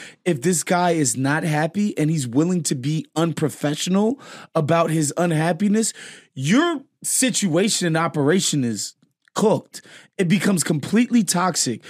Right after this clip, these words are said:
If a guy who's the twelfth man on the bench sits around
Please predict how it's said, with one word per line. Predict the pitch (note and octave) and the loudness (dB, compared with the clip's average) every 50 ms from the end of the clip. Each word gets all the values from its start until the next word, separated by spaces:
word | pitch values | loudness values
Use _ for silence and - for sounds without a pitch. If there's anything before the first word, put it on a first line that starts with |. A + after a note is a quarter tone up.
| - - - - | -18 -18 -4 0
If | A3 A#3 A#3 - - | 2 2 2 2 0
a | A3+ F#3+ | -2 0
guy | D#3 F3 G#3 A#3 C4+ C#4+ C#4 | 0 0 0 2 2 2 2
who's | B3 A#3+ A#3+ F#3 | 2 0 0 -2
the | E3+ F3+ | -2 -4
twelfth | - - - F3 F#3 F#3 D3+ C#3+ | -4 -4 -2 0 0 0 0 -2
man | D3 E3 E3+ E3 D#3+ | -2 0 0 0 0
on | D3+ C3+ | -2 -2
the | C#3+ | -2
bench | C3+ A2+ D3+ D3 C3+ A#2+ - - - - - - - - | -4 -4 -4 -6 -6 -6 -8 -8 -10 -10 -14 -20 -12 -8
sits | - - - G#3+ F3 - G3 | -4 0 0 0 0 0 0
around | F#3 D#3 E3 D#3+ D#3+ D#3+ D#3 D3+ D3+ C#3+ | 2 2 2 2 2 2 2 0 0 -2